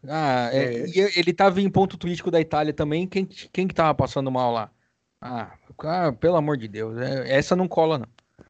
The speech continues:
Speaker 1: Mas enfim, vamos
Speaker 2: Colocar
Speaker 1: falar de
Speaker 2: a mãe,
Speaker 1: corrida
Speaker 2: colocar,
Speaker 1: que
Speaker 2: e colocar a mãe é sacanagem, né? Vamos combinar.
Speaker 1: Também, exatamente. É, vamos falar da corrida? O que que vocês acharam da, do Grande Prêmio da Grã-Bretanha?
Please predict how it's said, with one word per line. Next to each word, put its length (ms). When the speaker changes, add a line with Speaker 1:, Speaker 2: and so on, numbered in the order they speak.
Speaker 1:
Mas 160
enfim, 200
vamos 200
Speaker 2:
Colocar 240
Speaker 1:
falar 60
de 60
Speaker 2:
a 40
mãe, 200
Speaker 1:
corrida 160
Speaker 2:
colocar, 380
Speaker 1:
que 160
Speaker 2:
e 40
colocar 420
a 40
mãe 160
é 80
sacanagem, 560
né? 220
Vamos 160
combinar. 300
Speaker 1:
Também, 520
exatamente. 720
É, 960
vamos 880
falar 260
da 100
corrida? 340
O 40
que 120
que 80
vocês 180
acharam 380
da, 440
do 160
Grande 360
Prêmio 280
da 120
Grã-Bretanha? 720